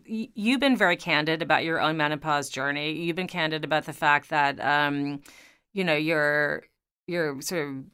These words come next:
experience personally, you know, in combination with your background working at Target as an executive and seeing the opportunity, lo-,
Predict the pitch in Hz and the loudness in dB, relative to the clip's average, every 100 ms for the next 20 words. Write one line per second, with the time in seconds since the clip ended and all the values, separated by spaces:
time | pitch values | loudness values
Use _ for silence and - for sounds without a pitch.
0 | _ - - - 202 185 175 156 - _ | _ -6 -6 0 2 4 4 0 -4 _
1 | - 202 196 175 160 147 135 - - 180 | -4 -2 -2 -2 0 0 -4 -10 -6 -2
2 | 151 117 - - 147 - 208 185 170 165 | 0 -2 -4 -4 -4 0 2 2 2 2
3 | 160 180 160 160 151 139 156 151 151 160 | 0 -2 -2 -2 -2 2 6 6 4 2
4 | 147 143 151 160 175 160 - 131 - 143 | 2 0 -2 -2 0 0 0 -2 -2 -4
5 | 139 143 135 - 156 - 240 233 190 165 | -4 -6 -8 -8 -4 0 2 2 0 0
6 | 143 - 170 160 143 - - - 165 160 | -4 -4 -2 0 0 -2 -10 -8 -6 -4
7 | 156 | -4